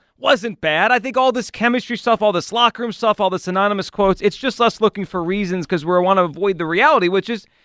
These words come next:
they're all right. They got a lot of work to do this offseason. Two one five, five nine two, nine four nine four.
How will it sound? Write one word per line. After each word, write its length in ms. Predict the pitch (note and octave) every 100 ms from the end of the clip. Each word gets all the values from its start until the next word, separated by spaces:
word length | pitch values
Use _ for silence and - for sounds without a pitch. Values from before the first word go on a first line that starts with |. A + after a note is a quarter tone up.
| _
they're 140 | A4 G4+
all 100 | D4
right. 240 | C#4 E4+
They 100 | D4+
got 140 | E4 D#4
a 20 |
lot 120 | E4
of 60 | D#4+
work 140 | F4+
to 80 | E4
do 100 | B3+
this 160 | F#3 -
offseason. 440 | E3+ C3+ C#3+ A#2+
Two 160 | - C#4
one 200 | D4+ D4+
five, 340 | B3+ A#3+ A#3+
five 280 | - A#3+ A#3+
nine 180 | B3 A#3+
two, 260 | - A3
nine 380 | G3 G3 G#3+ G#3+
four 240 | F#3 G3+ G3
nine 220 | F#3 F3+
four. 260 | F3 F3